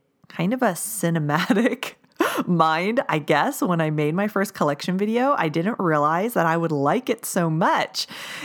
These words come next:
And what I, what I do, I thought I would kinda walk you through my process for making the video.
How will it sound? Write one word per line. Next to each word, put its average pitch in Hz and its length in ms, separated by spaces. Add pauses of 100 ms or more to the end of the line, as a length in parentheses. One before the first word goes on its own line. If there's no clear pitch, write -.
(180)
And 175 560 (280)
what 185 360
I, 220 560 (200)
what 185 200
I 190 200
do, 175 200
I 156 80
thought 214 180
I 196 80
would 165 140
kinda 165 220
walk 143 300
you 147 100
through 135 480
my 135 160
process 131 640
for 139 180
making 143 520
the 156 80
video. 165 520